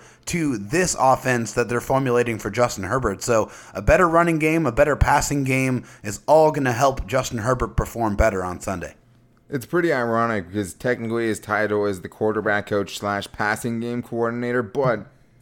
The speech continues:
Speaker 2: you know, going to that wide zone running scheme, they're using him a lot, and he said the conversations have been going on with him, Frank Smith, and Joe Lombardi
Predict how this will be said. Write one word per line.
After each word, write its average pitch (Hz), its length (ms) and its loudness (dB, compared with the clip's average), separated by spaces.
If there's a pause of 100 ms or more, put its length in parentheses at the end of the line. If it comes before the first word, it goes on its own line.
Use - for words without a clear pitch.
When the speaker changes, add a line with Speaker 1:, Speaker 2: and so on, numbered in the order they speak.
(260)
Speaker 2:
you 127 120 2
know, 131 180 2
going 120 300 -2
to 113 80 0
that 110 240 0
wide 107 300 -2
zone 107 240 -2
running 127 400 0
scheme, 110 460 -4 (360)
they're 147 180 8
using 135 440 2
him 117 120 0
a 110 120 0
lot, 110 180 4
and 107 80 0
he 104 40 -2
said 110 220 0
the 101 80 -2
conversations 104 680 0
have 95 120 -4
been 101 180 -4
going 101 320 0
on 101 200 -2
with 92 120 -4
him, 101 200 -4
Frank 104 280 -6
Smith, 98 280 -6
and 101 200 -6
Joe 98 200 2
Lombardi 95 640 0